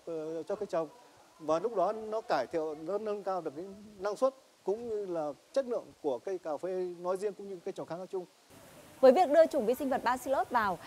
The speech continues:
Speaker 2: thì, ờ, theo ông nó sẽ giải quyết được, ờ, những cái bài toán, những cái thách thức như thế nào mà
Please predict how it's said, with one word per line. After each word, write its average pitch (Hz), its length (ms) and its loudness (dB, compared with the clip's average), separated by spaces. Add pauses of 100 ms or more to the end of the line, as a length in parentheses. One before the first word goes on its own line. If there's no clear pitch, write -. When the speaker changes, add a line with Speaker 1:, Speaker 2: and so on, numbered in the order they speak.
(180)
Speaker 2:
thì, 269 140 8
ờ, 226 180 8
theo 330 220 6
ông 311 200 8 (180)
nó 269 100 -2
sẽ 311 140 2
giải 269 200 6 (100)
quyết 392 200 6
được, 247 260 6
ờ, 185 160 2
những 226 160 0
cái 339 100 6
bài 262 220 4
toán, 208 320 2
những - 80 -2
cái 220 100 0
thách 339 160 -10
thức 349 100 -2
như 339 100 0
thế 226 120 -2
nào 233 260 -2
mà 190 120 -2